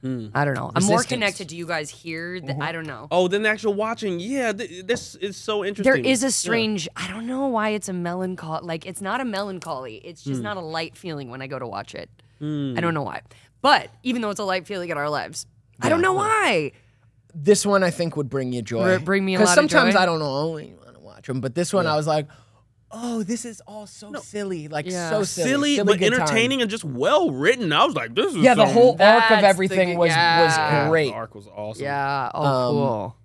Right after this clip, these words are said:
Speaker 3: so much fun.
Speaker 2: Oh.
Speaker 3: Yeah, this was our first time seeing Mister Quest. He was
Speaker 2: S-
Speaker 3: great.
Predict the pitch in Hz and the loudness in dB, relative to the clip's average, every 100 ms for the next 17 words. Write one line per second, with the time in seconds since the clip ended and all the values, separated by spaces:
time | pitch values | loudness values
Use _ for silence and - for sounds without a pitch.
0 | _ - - - - 165 143 120 - 123 | _ -18 -8 -4 4 4 4 -4 -4 -4
1 | 104 101 _ 165 156 139 113 - - 135 | -4 -10 _ -4 -2 -4 -10 -18 -4 0
2 | 110 101 143 156 147 135 143 - 143 135 | 0 0 -2 0 -2 0 -4 -4 -4 -4
3 | 143 131 123 - - 175 165 160 - - | -4 -4 -6 -10 -6 0 0 0 -6 -10
4 | 135 123 - 143 143 143 | -8 -6 -4 0 0 -2